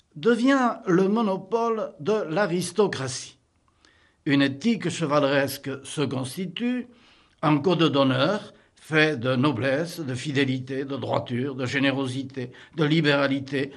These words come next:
mais aussi d'orgueil et d'insolence. Ce code s'exprime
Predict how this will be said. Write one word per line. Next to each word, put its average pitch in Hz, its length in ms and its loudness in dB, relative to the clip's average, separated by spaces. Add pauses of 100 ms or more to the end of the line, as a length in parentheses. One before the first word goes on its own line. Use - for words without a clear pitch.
(140)
mais 131 160 0
aussi 117 480 -2
d'orgueil 127 760 0
et 135 120 -2
d'insolence. - 880 -6 (920)
Ce - 160 -2
code 202 600 4
s'exprime 214 720 -2